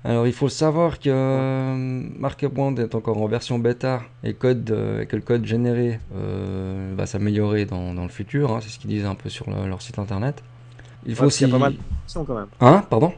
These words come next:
Speaker 2: Si, il y a pas mal de restrictions quand même. Tu peux pas balancer ton P S D, euh, Youhou, euh,
Speaker 1: Euh,
Speaker 2: tout
Speaker 1: non,
Speaker 2: à fait, euh,
Speaker 1: ça
Speaker 2: comme
Speaker 1: dép-,
Speaker 2: un
Speaker 1: si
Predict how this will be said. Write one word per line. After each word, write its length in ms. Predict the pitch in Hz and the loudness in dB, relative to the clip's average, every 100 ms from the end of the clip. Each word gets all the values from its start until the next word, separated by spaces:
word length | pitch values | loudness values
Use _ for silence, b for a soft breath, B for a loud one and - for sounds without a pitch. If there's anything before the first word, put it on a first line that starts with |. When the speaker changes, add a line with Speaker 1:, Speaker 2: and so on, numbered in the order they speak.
| - | -8
Speaker 2:
Si, 140 | - | 2
il 40 | 165 | 6
y 40 | |
a 60 | 147 | 8
pas 120 | 139 | 8
mal 140 | 147 | 6
de 60 | 143 | 6
restrictions 480 | 143 143 196 - 165 | 6 4 2 2 4
quand 100 | 143 | 4
même. 180 | 120 117 | 2 0
Tu 120 | 120 | -2
peux 160 | 135 | 0
pas 340 | 131 143 135 139 | 6 8 10 10
balancer 420 | 139 139 131 143 | 8 6 4 0
ton 200 | 131 127 | 0 -2
P 160 | 123 131 | 2 0
S 160 | 123 | 2
D, 80 | 135 | 4
euh, 240 | 135 127 | 6 6
Youhou, 580 | 123 139 135 143 143 135 | 6 6 6 6 6 6
euh, 260 | 117 113 113 - | 4 0 -4 -2
Speaker 1:
Euh, 240 | 135 127 123 | 0 2 6
Speaker 2:
tout 60 | |
Speaker 1:
non, 180 | 131 147 | 8 8
Speaker 2:
à 60 | 123 | 6
fait, 180 | - | 2
euh, 240 | 139 135 131 | -4 0 0
Speaker 1:
ça 100 | 123 | 2
Speaker 2:
comme 140 | 131 | 2
Speaker 1:
dép-, 40 | 131 127 | 2 -2
Speaker 2:
un 60 | - | -8
Speaker 1:
si 320 | - 143 | -6 -2